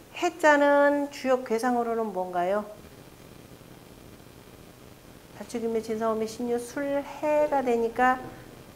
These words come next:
아, 해가 되니까 땅, 땅이죠. 어, 이제 흙토자에다가 해가 되면은 돼지 해가 돼가지고 돼-, 해는 자축인묘 진사오미 신유 술 해가 되니까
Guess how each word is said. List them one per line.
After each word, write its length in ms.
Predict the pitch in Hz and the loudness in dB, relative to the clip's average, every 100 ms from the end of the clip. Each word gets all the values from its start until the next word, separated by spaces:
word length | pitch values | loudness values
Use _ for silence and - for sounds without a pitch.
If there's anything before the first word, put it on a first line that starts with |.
| - | -12
아, 60 | |
해가 380 | 190 - 320 294 | -12 -2 0 0
되니까 340 | 269 240 226 226 | 0 0 -2 2
땅, 360 | - 311 277 | 4 4 2
땅이죠. 540 | - 311 302 277 180 - | 2 2 2 2 0 2
어, 120 | 208 | 2
이제 100 | 214 | 2
흙토자에다가 960 | 226 339 - 320 269 233 214 208 196 180 - - - - | 2 -2 -2 0 2 2 4 4 4 2 -4 -18 -20 -16
해가 320 | - 320 311 294 | -2 2 4 4
되면은 880 | 269 247 240 240 240 240 240 240 | 4 2 2 2 2 0 0 -2
돼지 400 | 240 226 226 240 | -2 -4 -2 -4
해가 420 | 240 247 233 233 220 | -2 0 0 0 0
돼가지고 760 | 214 214 208 208 226 240 240 - - - - | 0 -2 -2 0 2 2 0 -6 -18 -20 -8
돼-, 160 | 214 202 | -4 -4
해는 420 | 220 277 269 262 - - - - - | -4 -4 -2 -4 -10 -20 -20 -20 -14
자축인묘 760 | 220 - 247 240 240 233 233 | -14 -10 -8 -4 -2 0 0
진사오미 640 | 233 226 226 233 220 220 | 0 -4 0 0 2 0
신유 1080 | 226 - 302 285 269 262 254 240 262 269 269 262 | -2 -4 -4 -2 -2 -2 -2 0 0 -2 -2 -6
술 580 | - - 311 285 277 | -8 -4 -2 -2 -4
해가 460 | 262 277 294 285 262 | -2 2 2 2 0
되니까 600 | 247 233 226 226 254 262 | 0 0 -2 -2 0 0